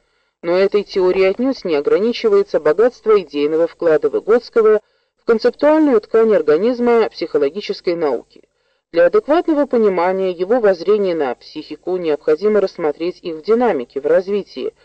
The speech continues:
в непрестанном поиске новых решений.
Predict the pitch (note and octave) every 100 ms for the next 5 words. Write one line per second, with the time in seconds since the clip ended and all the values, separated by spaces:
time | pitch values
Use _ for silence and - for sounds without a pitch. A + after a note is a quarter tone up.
0 | _ _ - F3 E3+ A2+ - G#3+ B3+ C#4
1 | C4 B3 C4 A#3+ - A#3 E3+ B2+ C3+ -
2 | D3+ - G2+ -